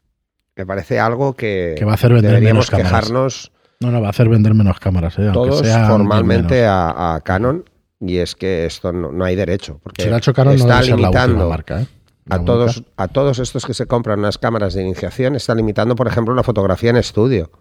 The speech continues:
Speaker 2: Mm.
Speaker 1: Necesitan sincro.
Speaker 2: No
Speaker 1: Los
Speaker 2: sé, no
Speaker 1: disparadores
Speaker 2: tiene
Speaker 1: de estudio solo tienen el pin central.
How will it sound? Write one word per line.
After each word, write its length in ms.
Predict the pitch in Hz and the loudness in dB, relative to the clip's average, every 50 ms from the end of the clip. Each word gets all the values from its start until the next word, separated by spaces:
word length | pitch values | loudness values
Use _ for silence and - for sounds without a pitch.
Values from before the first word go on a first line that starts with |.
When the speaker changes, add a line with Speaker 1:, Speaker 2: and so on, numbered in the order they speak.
| _ _ _ _ _ | _ _ _ _ _
Speaker 2:
Mm. 80 | - 80 - _ - _ _ _ _ _ _ | -14 -14 -14 _ -20 _ _ _ _ _ _
Speaker 1:
Necesitan 640 | - 98 92 80 95 95 - 95 87 110 113 127 123 | -8 -8 -6 -6 -6 -8 -8 -6 -6 -4 -4 -4 -4
sincro. 500 | - - 110 110 127 - 120 104 76 - _ _ _ - - _ _ _ _ _ _ _ _ _ _ | -4 -4 -4 -4 -2 -4 -4 -6 -6 -8 _ _ _ -20 -20 _ _ _ _ _ _ _ _ _ _
Speaker 2:
No 80 | 101 98 | -4 -4
Speaker 1:
Los 80 | 98 90 | -2 -2
Speaker 2:
sé, 60 | 104 | -2
no 40 | 95 | -2
Speaker 1:
disparadores 520 | 95 101 110 104 101 104 110 117 131 123 | -2 0 2 2 2 2 2 2 2 0
Speaker 2:
tiene 60 | 120 131 | 0 0
Speaker 1:
de 40 | |
estudio 440 | 123 - - 131 131 131 135 139 147 - | -2 0 0 0 2 4 4 2 2 0
solo 320 | - - 127 117 120 131 | 0 0 2 4 4 4
tienen 280 | 123 - 127 123 131 135 | 4 2 2 2 4 4
el 100 | 135 131 | 4 4
pin 180 | 127 - 131 123 | 4 2 0 2
central. 520 | - 139 139 127 110 104 120 147 143 - | 2 2 0 2 0 0 0 0 0 -4